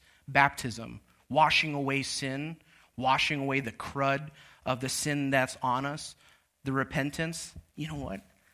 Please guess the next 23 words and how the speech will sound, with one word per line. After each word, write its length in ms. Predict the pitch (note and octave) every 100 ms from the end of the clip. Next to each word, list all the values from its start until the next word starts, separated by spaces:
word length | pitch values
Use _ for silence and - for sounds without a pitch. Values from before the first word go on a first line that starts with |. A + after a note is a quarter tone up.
| _ -
We 100 | E3
better 180 | G3 F3+
warm 300 | D#3+ E3+ E3+
up 100 | D#3
that 200 | D#3 C#3+
baptismal 460 | D#3 E3+ D3 C3+
because 240 | B2+ C3+ C#3+
I 40 |
think 220 | C#3+ E3 D3
you 140 | D3
and 100 | C#3+
I 100 | C#3+
are 100 | C#3+
going 300 | C#3 D3+ D3+
in 140 | D#3
every 200 | D3 C#3
week. 460 | B2 C3+ C3+ - - - _ _ _ _ _ _ _ _ _ _ _ _ _ _ _ _ _ _ _ _ _ _
I'm 120 | B2 D3
not 160 | E3+
afraid 260 | - F3+ D3+
to 80 | D#3+
admit 260 | D3 E3+
it. 120 | C#3+